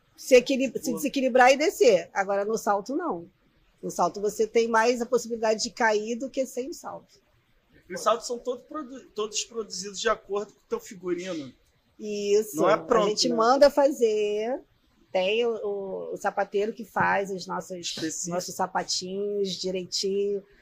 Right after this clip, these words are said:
Speaker 1: Aí a gente testa antes pra não dar
Speaker 3: <laughs>
Speaker 1: nada errado no dia do
Speaker 3: Tá ligado?
Speaker 1: desfile.
Speaker 3: Soltar, né?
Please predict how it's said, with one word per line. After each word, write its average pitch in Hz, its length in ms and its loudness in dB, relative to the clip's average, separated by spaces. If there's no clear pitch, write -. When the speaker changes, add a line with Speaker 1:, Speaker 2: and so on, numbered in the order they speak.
Speaker 1:
Aí 202 140 6
a 202 40 6
gente 208 240 4
testa 254 500 8
antes 226 400 8
pra 214 200 4
não 214 220 -2
dar 262 280 8
Speaker 3:
<laughs> - 0 -
Speaker 1:
nada 320 220 6
errado 214 460 6
no 214 80 2
dia 214 120 0
do 202 80 -10
Speaker 3:
Tá 180 100 4
ligado? 175 420 4
Speaker 1:
desfile. 247 440 0
Speaker 3:
Soltar, 170 800 0
né? 151 140 -8